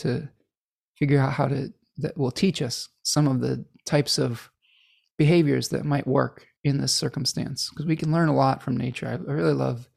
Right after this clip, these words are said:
incorporating some kind of na-, natural, uh, force into what we're doing today. And I pulled the eel, which is, it's, it's interesting to see that we've got the abyss, a dark, watery place. We've got all these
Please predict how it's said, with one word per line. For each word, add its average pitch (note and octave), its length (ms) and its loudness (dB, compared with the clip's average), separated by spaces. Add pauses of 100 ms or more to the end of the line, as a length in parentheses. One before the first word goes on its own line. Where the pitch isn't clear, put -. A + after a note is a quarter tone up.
(300)
incorporating C3 760 -4 (100)
some C#3 240 0
kind C3 200 0
of A#2+ 100 -6
na-, C3+ 240 0
natural, B2+ 580 -2 (460)
uh, C3+ 160 -4
force D3 360 2
into C#3+ 520 -4
what C#3+ 120 -2
we're C3+ 100 -2
doing C3 240 -2
today. - 320 -8 (440)
And D#3+ 80 4
I - 20 4
pulled F#3 280 -2
the - 160 -2 (100)
eel, F3 420 2 (380)
which D#3 200 2
is, D#3+ 120 0
it's, - 220 -4
it's - 180 -2
interesting G3 420 4
to D3 60 2
see C#3 520 4 (680)
that C3+ 120 2
we've D3 140 8
got C#3+ 200 4
the C3+ 100 6
abyss, C#3+ 480 4 (480)
a C#3+ 60 4
dark, C3 400 2
watery C#3 400 4
place. C3 540 0
We've C#3 120 0
got B2+ 160 0
all D3+ 220 2
these C#3+ 260 2